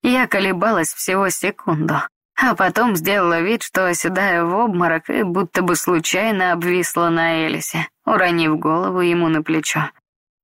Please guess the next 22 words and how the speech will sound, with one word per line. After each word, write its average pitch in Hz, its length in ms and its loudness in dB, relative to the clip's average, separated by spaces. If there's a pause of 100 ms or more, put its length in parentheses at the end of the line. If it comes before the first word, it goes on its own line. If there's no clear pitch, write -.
(200)
Мой 254 240 2
белый 214 320 2
парик 196 400 0
весьма 233 540 2
эффектно 226 640 0
отгородил 208 600 0
нас 185 300 -2
от 175 100 0
взглядов 175 580 -2
маркиза 170 800 0
и 190 140 -2
компании. 160 720 -2 (540)
Слово, 156 720 0
Элис. - 280 -6 (560)
Слово, 190 580 0
что 185 200 -2
вы 180 80 2
не 180 140 0
будете 180 500 -2
его 170 240 0
искать. - 460 -6 (640)
Обещаю. 151 680 -2